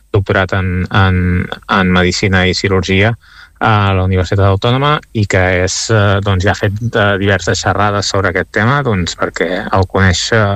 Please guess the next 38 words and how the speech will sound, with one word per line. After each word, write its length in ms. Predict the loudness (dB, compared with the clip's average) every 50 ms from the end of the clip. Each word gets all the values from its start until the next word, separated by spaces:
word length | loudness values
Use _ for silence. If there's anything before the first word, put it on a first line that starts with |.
| -2 -2 -2
el 80 | -2
coneix 280 | 0 0 0 0 0 0 0
bé. 140 | 0 -2 -2 _ -20 -20 -20 -20 -20 -20 -20 _ _ _ _ _ -4
Eh, 360 | 0 2 2 2 4 2 0 -2 _ _ -6
<clears throat> 380 | -2 0 2 2 2 2 2 0
ell 120 | 2 2 2 0
és 80 | 2
del 120 | 0 -2 0
Col·legi 220 | 0 0 0 2 0
Oficial 400 | 0 -2 -2 0 2 2 2 2
de 60 | 2 0
Metges 300 | 0 0 0 0 2 2
de, 100 | 2 2 4 2 0 0 0
de 140 | 0 2 2
Lleida 300 | 2 2 2 2 0 -2 -4 -4
i 140 | -2 -2 0 0 0 0 0 0 -2 -2 -4
es 100 | -4 -4
desplaça 460 | -6 -6 -2 -2 -2 0 2 0 0
des 100 | 0 0
de 80 | 0
les 160 | 0 0 0 -2
Borges 300 | -4 -4 -4 -6 -2 -2
Blanques 340 | -2 0 0 -2 -2 -2
fins 240 | -2 -2 -2 0 2
a 300 | 2 2 2 2 0 -2
aquí 160 | -2 -4 -2 0
Lloret, 320 | 2 2 2 2 0 0
doncs, 240 | -2 -2 -2 -2 -2 -2
per 100 | -2 -2
explicar-nos, 720 | -2 -2 -4 -6 -4 -2 -2 -2 -2 -2 -2 -2 -2 -4 -8 -8 -8 -8
eh, 800 | -6 -4 -2 0 0 0 0 -2 -6 -10 -14 -18 -12 -10 -10 -10 -10 -14 -20 -12 -2 0
els 320 | 2 2 2 2 2 2 0
efectes 560 | 0 2 0 -2 -4 -2 -4 -4 -4 -4 -4
que 140 | -4 -2 -2
pot 140 | -2 -2 0
tenir 160 | 0 0 0
sobre 240 | 0 2 2 2 2
la, 140 | 2 2